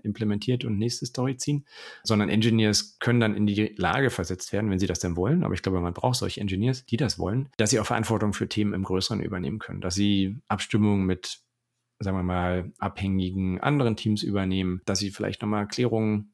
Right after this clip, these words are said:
äh, umsetzen können, die sonst ein Produktmanager wieder machen müsste. Das heißt, man geht zum Produktmanager, sagt, „Hey, das ist mir unklar“, dann geht der woanders hin, kommt irgendwann zurück und stattdessen können Engineers diese Verantwortung selbst übernehmen.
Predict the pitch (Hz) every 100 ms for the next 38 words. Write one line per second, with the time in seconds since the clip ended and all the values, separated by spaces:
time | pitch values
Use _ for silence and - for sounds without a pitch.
0 | - 117 107 - - 110 104 98 - 101
1 | - 98 95 90 95 98 95 104 92 95
2 | - 147 - 110 101 104 101 _ _ -
3 | - 123 110 110 104 101 107 101 98 90
4 | 90 90 - - 165 - 110 107 98 -
5 | 113 110 101 98 107 110 107 104 90 92
6 | 113 107 104 98 - 92 - - - -
7 | - 95 90 - 113 - 101 104 101 98
8 | 98 101 95 95 95 90 95 90 - -
9 | 87 87 87 104 - - 95 90 90 120